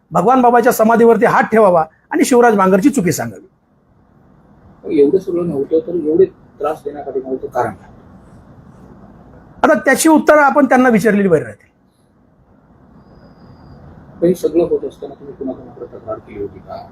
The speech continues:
Speaker 2: नेमकं कशाबद्दल?
Speaker 1: मी हे सगळं घडत असताना, मी सामाजिक व्यवस्थेमध्ये असताना मी,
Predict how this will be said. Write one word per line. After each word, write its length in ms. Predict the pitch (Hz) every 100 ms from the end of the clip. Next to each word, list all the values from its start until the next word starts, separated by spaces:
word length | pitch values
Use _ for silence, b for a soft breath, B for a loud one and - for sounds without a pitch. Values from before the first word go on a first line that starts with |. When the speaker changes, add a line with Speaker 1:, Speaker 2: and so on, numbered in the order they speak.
| -
Speaker 2:
नेमकं 220 | 113 - -
कशाबद्दल? 440 | - - - 123
Speaker 1:
मी 100 | 381
हे 100 | 349
सगळं 280 | 339 311 320 311
घडत 240 | 254 254
असताना, 420 | 208 - 180 131 113 110 - _ _ _ _ _ _ _ _ _ _ 226
मी 460 | 208 254 262 254 - - _ _ _ _ _ _ -
सामाजिक 440 | - 185 220 233
व्यवस्थेमध्ये 540 | 226 220 214 220 214 214
असताना 300 | 165 226 226
मी, 220 | 240